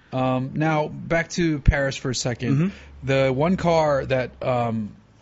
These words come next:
Speaker 1: just totally won the show for me, came out of nowhere, was the, uh, Volkswagen X L Sport.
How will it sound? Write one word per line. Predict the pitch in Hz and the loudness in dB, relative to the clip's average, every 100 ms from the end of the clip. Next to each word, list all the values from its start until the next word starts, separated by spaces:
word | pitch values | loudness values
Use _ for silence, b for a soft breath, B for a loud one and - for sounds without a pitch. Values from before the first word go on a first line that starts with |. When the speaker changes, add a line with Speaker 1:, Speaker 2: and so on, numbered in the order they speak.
| - _ 127 | -20 _ -10
Speaker 1:
just | 127 113 - - | -8 -8 -12 -4
totally | 143 139 120 | -2 0 -2
won | 113 113 117 113 | -2 -2 -2 -2
the | |
show | 101 - 113 | -4 -4 -6
for | 110 | -6
me, | 110 113 110 | -6 -6 -6
came | 107 - 143 | -8 -4 -2
out | 127 113 | -2 -4
of | |
nowhere, | 107 120 135 123 107 95 - B B B | -4 0 0 0 -2 -6 -12 B B B
was | 127 117 | -4 -2
the, | 113 120 117 | 0 0 0
uh, | 110 107 | -2 -2
Volkswagen | 107 120 - 117 113 | -2 -2 -2 -4 -4
X | 113 - | -6 -6
L | 113 | -8
Sport. | 101 - 104 - | -8 -6 -6 -8